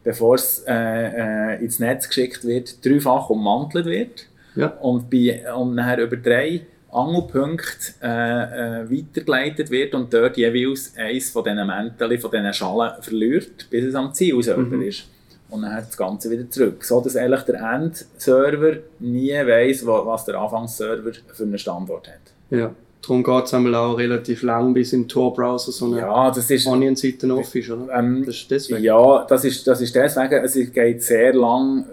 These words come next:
Speaker 1: Ich finde jetzt, es hat sich massiv verbessert.
Speaker 2: Aha.
Speaker 1: Vor fünf, sechs Jahren ist das schon noch langsamer gewesen,
Speaker 2: Mhm.
Speaker 1: vor, vor zehn Jahren sehr langsam.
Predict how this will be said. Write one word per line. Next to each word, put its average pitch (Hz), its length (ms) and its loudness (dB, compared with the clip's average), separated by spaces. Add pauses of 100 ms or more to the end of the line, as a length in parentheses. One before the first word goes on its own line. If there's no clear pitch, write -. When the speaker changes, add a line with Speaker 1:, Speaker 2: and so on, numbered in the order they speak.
Speaker 1:
Ich 123 140 -4
finde 113 280 0
jetzt, - 200 -6
es 117 140 -6
hat 104 160 -4
sich - 180 -10
massiv 113 480 -4
verbessert. 139 540 -4
Speaker 2:
Aha. 120 120 -2
Speaker 1:
Vor 107 200 0
fünf, 117 260 -6
sechs 107 380 -6
Jahren 117 260 -2
ist - 180 -12
das - 380 -8
schon 117 200 -4
noch 123 120 -4
langsamer 127 500 -6
gewesen, 123 440 -6
Speaker 2:
Mhm. 113 320 -8 (240)
Speaker 1:
vor, - 100 -8
vor - 100 -14
zehn 104 340 -8
Jahren 101 120 -10
sehr 110 300 -4
langsam. 120 640 -6